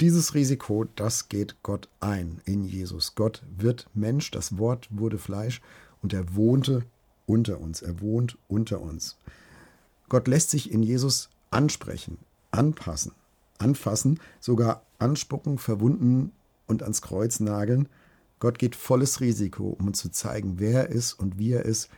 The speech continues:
und dass wir ihn als Person kennenlernen können,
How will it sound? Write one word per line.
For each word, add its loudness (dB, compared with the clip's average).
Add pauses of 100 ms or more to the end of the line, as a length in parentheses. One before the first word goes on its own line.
(280)
und -2 (800)
dass -4
wir 6
ihn 2
als -6
Person 2 (100)
kennenlernen 0
können, -4